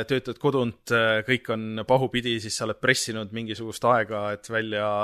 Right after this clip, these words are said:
saada kõik need asjad ja siis öeldakse, et, äh, viimasel hetkel, et ei, <laughs> et su pingutused olid asjata, et see on nende poole pealt ilmselt,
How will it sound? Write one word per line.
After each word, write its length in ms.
saada 320
kõik 240
need 140
asjad 340
ja 80
siis 160
öeldakse, 480
et, 160
äh, 160
viimasel 380
hetkel, 240
et 100
ei, 200
<laughs> 100
et 160
su 180
pingutused 540
olid 160
asjata, 460
et 640
see 240
on 160
nende 280
poole 300
pealt 320
ilmselt, 320